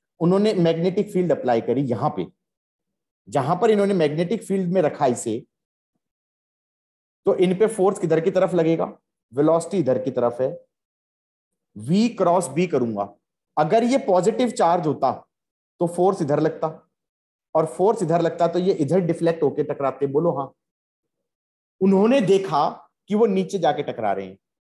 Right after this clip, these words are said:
इसका मतलब ये चार्जेस कैसे थे? पॉजिटिव थे या नेगेटिव थे?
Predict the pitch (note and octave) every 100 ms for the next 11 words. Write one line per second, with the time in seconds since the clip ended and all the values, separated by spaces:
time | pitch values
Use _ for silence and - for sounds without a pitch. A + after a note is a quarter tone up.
0 | - E3 G#3 E3+ D#3+ F3 C#3 A#2+ E3+ -
1 | _ _ _ _ _ - D3 F#3 E3 C#3+
2 | D3 F#3 E3+ D3 D#3 C#3 - C#3+ D3+ E3
3 | F3+ F3 F#3 E3 C#3+ C#3+ D3 -